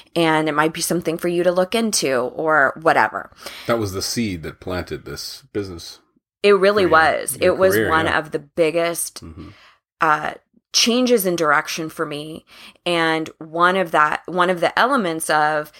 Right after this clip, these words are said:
Speaker 1: changing from a very superficial career of makeup artistry into one that is very non-superficial, like personal development,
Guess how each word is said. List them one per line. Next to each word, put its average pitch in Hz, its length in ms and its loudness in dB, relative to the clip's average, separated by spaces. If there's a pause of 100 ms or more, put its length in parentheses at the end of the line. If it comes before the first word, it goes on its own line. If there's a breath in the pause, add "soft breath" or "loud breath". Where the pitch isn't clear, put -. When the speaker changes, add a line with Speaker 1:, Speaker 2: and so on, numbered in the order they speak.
(120 soft breath)
Speaker 1:
changing 175 600 -2
from 156 440 2 (120)
a 147 240 0
very 165 260 0
superficial 247 640 -2
career 151 580 0
of 143 380 0
makeup 208 340 0
artistry 151 540 0
into 165 240 -6
one 147 360 -4
that 143 280 -4
is 139 300 -8 (320 loud breath)
very 160 320 2
non-superficial, 156 1040 0
like 139 260 -6
personal 151 380 -8
development, 160 640 -4